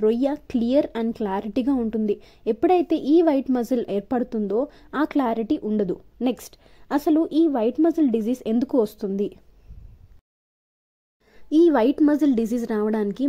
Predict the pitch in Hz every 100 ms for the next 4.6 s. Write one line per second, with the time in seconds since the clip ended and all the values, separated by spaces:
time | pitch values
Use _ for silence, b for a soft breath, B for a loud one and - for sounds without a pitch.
0 | 254 240 277 233 269 - 269 285 233 247
1 | 262 226 202 196 190 202 - b b 285
2 | 311 262 262 - 233 247 - 220 220 262
3 | 294 285 320 - 240 214 220 277 - 202
4 | 185 240 - 202 208 233